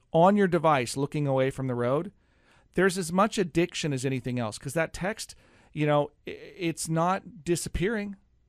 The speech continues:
right? But your need to respond to that is being fueled partially by addiction.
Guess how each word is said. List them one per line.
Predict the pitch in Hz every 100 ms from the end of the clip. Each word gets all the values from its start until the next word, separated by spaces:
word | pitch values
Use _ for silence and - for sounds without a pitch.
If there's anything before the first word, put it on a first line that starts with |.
| _ _ _ _ _ _ _ _
right? | 151 170 - _
But | 175 170
your | 170 175
need | 170 185 226 233 175 156 -
to | - 160
respond | 147 - 180 220 208
to |
that | 117 120
is | 127
being | 147 143
fueled | - 156 160 170 - -
partially | - 170 170 - 147
by | 139 127
addiction. | 123 120 120 - -